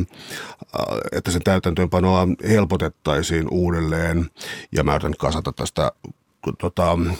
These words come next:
kysytään vaikka ensin noi, ää, sosiaalidemokraatit ja kommunistilait ja tuollaiset. Ää, olisi vasemmistolla pelko siitä, että alkaa uudelleen jonkinlainen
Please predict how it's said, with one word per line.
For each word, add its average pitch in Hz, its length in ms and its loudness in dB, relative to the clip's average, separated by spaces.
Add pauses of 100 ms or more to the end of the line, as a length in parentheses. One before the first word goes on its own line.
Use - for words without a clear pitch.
(140)
kysytään 117 280 4
vaikka 101 180 2
ensin 92 380 4
noi, 71 240 -2 (260)
ää, 71 380 2 (120)
sosiaalidemokraatit 80 920 -2
ja 78 220 0
kommunistilait 80 800 0
ja - 80 -18
tuollaiset. 82 600 0 (420)
Ää, 90 280 4 (100)
olisi 101 220 2
vasemmistolla 110 400 4
pelko 101 300 2
siitä, 85 380 0 (220)
että 90 360 -2 (200)
alkaa 85 500 0 (680)
uudelleen 101 380 4
jonkinlainen 85 500 0